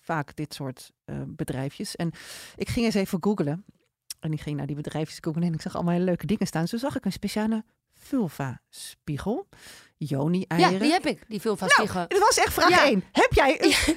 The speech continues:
Speaker 1: heb
Speaker 2: Ja.
Speaker 1: jij een vulva-spiegel
Speaker 2: Ja,
Speaker 1: in
Speaker 2: ja,
Speaker 1: de
Speaker 2: die
Speaker 1: kast
Speaker 2: heb
Speaker 1: staan?
Speaker 2: ik. Ja,
Speaker 1: Nou.
Speaker 2: <laughs> ja, die heb ik. Maar ik heb maar één keer, één keer, eh, gebruikt.
Speaker 1: Maar wacht
Speaker 2: Ja,
Speaker 1: even.
Speaker 2: ja, maar ik heb die gekregen.
Speaker 1: Oh, oké.
Speaker 2: Ja, ik zou het niet, denk ik, hebben gekocht. Met,
Speaker 1: Want
Speaker 2: met een li-, met zo'n lampje ook toch eromheen? Of heb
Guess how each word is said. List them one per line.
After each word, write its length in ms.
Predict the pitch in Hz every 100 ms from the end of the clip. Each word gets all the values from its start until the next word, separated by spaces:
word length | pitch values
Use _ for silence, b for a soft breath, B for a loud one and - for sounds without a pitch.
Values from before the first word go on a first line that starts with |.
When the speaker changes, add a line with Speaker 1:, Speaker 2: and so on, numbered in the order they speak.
| -
Speaker 1:
heb 140 | 494
Speaker 2:
Ja. 60 | 302
Speaker 1:
jij 180 | 285 277
een 60 | 381
vulva-spiegel 800 | 440 494 349 349 254 359 311 302
Speaker 2:
Ja, 60 |
Speaker 1:
in 60 | 330
Speaker 2:
ja, 60 | 320
Speaker 1:
de 100 | 381
Speaker 2:
die 60 |
Speaker 1:
kast 20 | 294
Speaker 2:
heb 60 |
Speaker 1:
staan? 100 | 233
Speaker 2:
ik. 120 | 214 -
Ja, 160 | 262 349
Speaker 1:
Nou. 360 | 254 254 285
Speaker 2:
<laughs> 60 | 269
ja, 120 | 294
die 120 | 294
heb 200 | 294 311
ik. 180 | 247 185
Maar 100 | -
ik 160 | - -
heb 120 | 247
maar 140 | 277 285
één 180 | 302
keer, 320 | 330 311 302 302
één 180 | - 285
keer, 320 | 294 269 262 247
eh, 80 | 240
gebruikt. 560 | 208 185 165 165 - - _
Speaker 1:
Maar 360 | 269 247 240 - _ _ _
wacht 280 | 214 240 285
Speaker 2:
Ja, 100 | 226
Speaker 1:
even. 280 | 180 - 175
Speaker 2:
ja, 100 | 262
maar 100 | 277
ik 60 |
heb 80 | 294
die 120 | 240
gekregen. 560 | 240 247 233 226 202 180 170
Speaker 1:
Oh, 520 | 214 220 226 226 214 196
oké. 180 | 196
Speaker 2:
Ja, 20 | 139
ik 240 | 143 175
zou 120 | 226
het 100 | 214
niet, 180 | 269 -
denk 160 | - 220
ik, 100 | 214
hebben 180 | 208 202
gekocht. 480 | - 175 170 - -
Met, 140 | 220
Speaker 1:
Want 120 | 226 294
Speaker 2:
met 140 | 302
een 120 | 285
li-, 120 | 277 -
met 140 | 262
zo'n 260 | 269 254 254
lampje 360 | 277 302 -
ook 120 | 185 170
toch 120 | 190
eromheen? 480 | 202 196 196 269 349
Of 60 |
heb 120 | 208